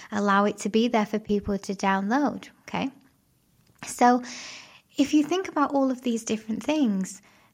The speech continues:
there are so many different ways to make money, and I haven't even touched on the workshop camps, retreats,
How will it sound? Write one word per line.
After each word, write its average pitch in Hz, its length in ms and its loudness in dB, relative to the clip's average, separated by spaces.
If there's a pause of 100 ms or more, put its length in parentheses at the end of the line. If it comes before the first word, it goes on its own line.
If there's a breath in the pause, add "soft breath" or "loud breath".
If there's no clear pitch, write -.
(180)
there 240 180 4
are 247 100 0
so 285 760 4
many 226 440 4
different 214 340 -2
ways 202 280 -2
to 208 100 -4
make 202 160 -2
money, 220 300 0
and 226 100 4
I 285 60 4
haven't 320 320 0
even 233 320 4
touched - 600 0 (480 loud breath)
on 202 460 4 (200)
the 196 480 0
workshop 214 680 0
camps, 240 520 2 (200)
retreats, 226 800 0